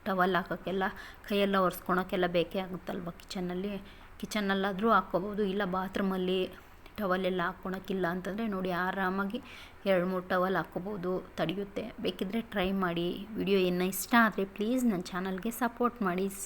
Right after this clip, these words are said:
ಸಬ್ಸ್ಕ್ರೈಬ್ ಮಾಡಿಕೊಂಡು ಹಾಗೆ ಒಂದು ಲೈಕ್ ಕೊಡೋದು ಮಾತ್ರ ಮರಿಬೇಡಿ ಫ್ರೆಂಡ್ಸ್. ಇವಾಗ ನೆಕ್ಸ್ಟ್ ವಿಡಿಯೋ ನೋಡೋಣ. ನೋಡಿ, ನಾವು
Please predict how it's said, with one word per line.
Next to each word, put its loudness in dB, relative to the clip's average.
ಸಬ್ಸ್ಕ್ರೈಬ್ -4
ಮಾಡಿಕೊಂಡು -4
ಹಾಗೆ -2
ಒಂದು -2
ಲೈಕ್ -2
ಕೊಡೋದು 0
ಮಾತ್ರ -6
ಮರಿಬೇಡಿ -2
ಫ್ರೆಂಡ್ಸ್. -2
ಇವಾಗ -4
ನೆಕ್ಸ್ಟ್ -4
ವಿಡಿಯೋ 0
ನೋಡೋಣ. -4
ನೋಡಿ, 2
ನಾವು 0